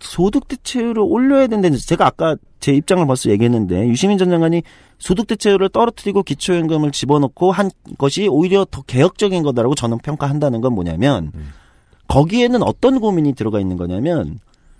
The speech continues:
Speaker 1: 지금은 제가 아까 사십 대 이하가 환해야 될 타이밍이라고 한, 즉 다음 세대,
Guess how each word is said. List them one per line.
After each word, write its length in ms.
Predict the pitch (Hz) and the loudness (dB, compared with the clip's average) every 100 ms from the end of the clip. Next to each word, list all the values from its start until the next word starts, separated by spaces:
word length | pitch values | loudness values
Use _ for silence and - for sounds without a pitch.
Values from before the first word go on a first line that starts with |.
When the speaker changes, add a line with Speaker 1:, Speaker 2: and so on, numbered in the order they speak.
| _ _ _ _ _ _ - | _ _ _ _ _ _ -6
Speaker 1:
지금은 320 | - 185 156 | 0 0 0
제가 220 | 147 139 | 2 2
아까 240 | 117 117 110 | 2 0 -4
사십 360 | - 123 151 | -4 -6 -4
대 80 | 147 | -2
이하가 520 | 107 117 117 113 104 - | 0 0 0 -2 -2 -8
환해야 280 | - 185 | -6 -4
될 100 | 165 | -4
타이밍이라고 560 | 139 170 160 139 120 110 | -4 -4 -4 -2 -4 -2
한, 240 | 143 87 | -2 -2
즉 200 | - 151 - _ _ _ _ | -2 -2 -2 _ _ _ _
다음 440 | - 107 170 240 | -4 2 2 2
세대, 360 | 202 143 87 | 0 -2 -4